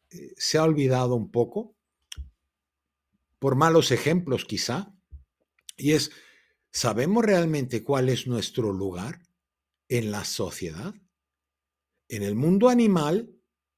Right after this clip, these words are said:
y el ser humano, lo siento, yo soy de la creencia que el ser humano es un animal.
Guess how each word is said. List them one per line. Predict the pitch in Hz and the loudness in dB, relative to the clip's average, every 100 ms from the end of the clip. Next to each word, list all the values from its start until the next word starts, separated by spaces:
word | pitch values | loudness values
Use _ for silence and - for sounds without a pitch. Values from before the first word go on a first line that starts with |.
| _ _ _ _ _ - - - | _ _ _ _ _ -20 -20 -20
y | 160 | -14
el | |
ser | - 143 190 | -4 0 2
humano, | 196 175 165 180 | 2 0 -2 -8
lo | 110 | -10
siento, | - 180 180 107 | -4 -4 -4 -4
yo | 110 | -4
soy | 139 165 156 | -2 0 0
de | 147 | 0
la | 135 127 | 0 -2
creencia | 131 131 185 180 165 175 | 0 0 0 -2 -6 -4
que | |
el | 104 | -8
ser | - 131 | -4 -2
humano | 143 147 151 | -2 -4 -4
es | 131 | -4
un | 147 | -4
animal. | 127 123 120 117 92 | -2 -2 -2 -4 -6